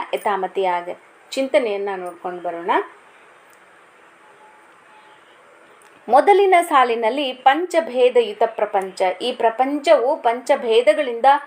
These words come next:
ಕೂಡಿಕೊಂಡಿದೆ, ಹಾಗೆಯೇ ಅದು ಸುಸತ್ಯವಾಗಿದೆ, ಅತ್ಯಂತ ಸತ್ಯವಾಗಿದೆ.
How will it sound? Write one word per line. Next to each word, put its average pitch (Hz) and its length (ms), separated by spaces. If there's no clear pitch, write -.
ಕೂಡಿಕೊಂಡಿದೆ, 254 1080
ಹಾಗೆಯೇ 311 480
ಅದು 269 560
ಸುಸತ್ಯವಾಗಿದೆ, 220 1400
ಅತ್ಯಂತ 370 580
ಸತ್ಯವಾಗಿದೆ. 226 1200